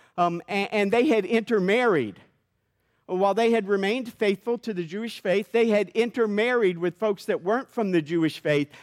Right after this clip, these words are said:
And so, um, they were kinda questionable as to whether they were really good Jewish people or not. On top of that,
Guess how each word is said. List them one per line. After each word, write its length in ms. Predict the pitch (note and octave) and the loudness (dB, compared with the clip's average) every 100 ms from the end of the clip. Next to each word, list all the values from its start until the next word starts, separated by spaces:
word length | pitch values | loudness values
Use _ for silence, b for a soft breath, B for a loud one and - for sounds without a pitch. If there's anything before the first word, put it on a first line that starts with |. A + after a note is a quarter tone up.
| B | B
And 200 | F#3+ F3+ | -2 -2
so, 480 | D#3+ A3 G#3 G3+ F#3 b b - | 0 0 2 2 -2 b b -2
um, 340 | F3 F3 D#3 | -2 -2 -2
they 240 | F#3+ C4+ | 0 0
were 220 | D4 B3+ A3+ | 0 0 0
kinda 340 | A3 A3+ F#3 | -2 0 0
questionable 960 | - A#3+ C4 - G#3 D3 C3+ C#3+ G#3+ - _ _ _ _ - | -4 -6 -6 -6 -6 -4 -2 -2 -4 -8 _ _ _ _ -4
as 180 | F3 | -4
to 100 | - | -2
whether 320 | F#3 G3+ G3 F3+ | 0 0 0 -2
they 180 | G3+ | -2
were 300 | G#3 F#3 B2+ - _ | 0 0 -2 -6 _
really 600 | C3+ C#3+ G#3 A3+ G3 F3+ | -14 -4 0 2 2 0
good 280 | D3 E3+ D#3+ | -2 -2 -4
Jewish 360 | C#3 G3 E3 - | -4 -2 -2 -4
people 300 | F3 - C3+ | -8 -6 -6
or 100 | C3 | -6
not. 300 | F3 A2+ - _ _ _ _ _ _ _ - | -6 -8 -12 _ _ _ _ _ _ _ -2
On 160 | G3+ | -2
top 320 | F3+ C4+ E4+ A#3+ | -2 -2 -2 -2
of 120 | D#3 | 0
that, 360 | C3+ D#3 C4+ | 0 2 -2